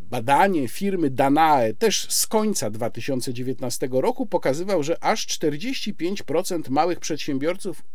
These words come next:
uważało, że zakaz niedzielnego handlu utrudniał im rozwój. Ale proszę pamiętać, że mali przedsiębiorcy to są na przykład również ci,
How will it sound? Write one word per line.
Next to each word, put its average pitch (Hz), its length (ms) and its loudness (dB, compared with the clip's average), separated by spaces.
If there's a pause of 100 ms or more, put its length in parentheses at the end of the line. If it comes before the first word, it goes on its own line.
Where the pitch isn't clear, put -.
(100)
uważało, 165 920 0 (420)
że 156 460 4
zakaz 165 520 0
niedzielnego 143 480 -4
handlu 180 440 -2 (320)
utrudniał 254 960 0
im 165 280 -2 (200)
rozwój. - 600 2 (400)
Ale 123 320 0 (120)
proszę 135 320 0
pamiętać, 190 560 0
że 104 120 -4
mali 151 300 2
przedsiębiorcy 120 880 -2
to 339 120 -2
są - 220 -2
na 117 160 -2
przykład 156 540 -2
również 104 440 -4
ci, - 420 -6